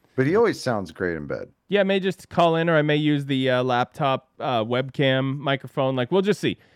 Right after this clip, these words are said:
Speaker 2: It, listen, folks, it's not gonna be perfect. It's not gonna be perfect like this, this sounds right now. But, but the fact that you don't have to go two weeks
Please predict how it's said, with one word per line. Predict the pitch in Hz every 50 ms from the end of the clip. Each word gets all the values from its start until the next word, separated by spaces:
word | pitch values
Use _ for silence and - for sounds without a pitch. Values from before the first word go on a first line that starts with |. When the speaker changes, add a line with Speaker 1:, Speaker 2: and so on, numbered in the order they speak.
| _ _ _
Speaker 2:
It, | - 196 202 - -
listen, | 202 214 226 233 - 156 131
folks, | - 131 117 113 127
it's | 127 147
not | 180 190 180
gonna | 165 160
be | 147 131
perfect. | - 165 156 113 95 101 113 -
It's | - 127
not | 151 139 135
gonna | 131 131 131
be | 131 131 131
perfect | 120 - 143 135 127 139 123 131
like | 117 113 113
this, | 135 139 131 - - - - _
this | - 139 135 135 131
sounds | - - 127 120 113 110
right | 123 117 110
now. | 123 139 131 120
But, | 113 127 127 - 143 135
but | 147 139 135 - - 143
the | 143 -
fact | - 160 143 147 - -
that | 135 - - _ _ _ _ _ _ _ _
you | - 143 147
don't | 156 151 143
have | 151 143 139
to | - 131
go | 127 135 123
two | 120 - - 143 123
weeks | 120 123 120 117 - - - -